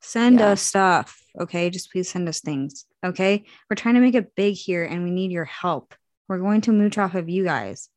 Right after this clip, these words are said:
Speaker 1: Let's just wrap it up.
Speaker 2: Okay.
Speaker 1: Um,
Speaker 2: <laughs>
Speaker 1: anyways, you know where to find us on Instagram. So Good So Far Podcast. Uh, you can find me at Jackie's Attic.
Speaker 2: You can find me at Nicole Pilgrim. And
Speaker 1: Do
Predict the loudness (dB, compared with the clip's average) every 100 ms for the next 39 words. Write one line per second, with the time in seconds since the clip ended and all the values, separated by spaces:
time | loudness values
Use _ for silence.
0 | _ 0 2 2 0 -2 -4 -18 _ _
1 | _ 0 2 2 0 _ 2 4 4 2
2 | 0 -2 -4 0 2 2 0 -8 -16 -20
3 | -20 -20 -20 _ _ 2 4 4 2 0
4 | 0 0 0 -4 -6 -8 -6 -4 -2 -2
5 | -6 -4 -2 0 0 -2 -4 -2 -4 -2
6 | -6 -6 -4 -4 -4 -8 -12 -16 _ _
7 | _ _ _ -6 -4 -4 -4 -4 -2 0
8 | -2 -2 -4 -4 -6 -4 -4 -8 -12 _
9 | _ _ _ _ _ _ -4 -2 0 0
10 | 0 0 -2 -6 -8 -6 -4 -2 0 2
11 | 4 4 4 -2 _ _ _ _ _ _
12 | -4 0 2 0 0 0 -2 -4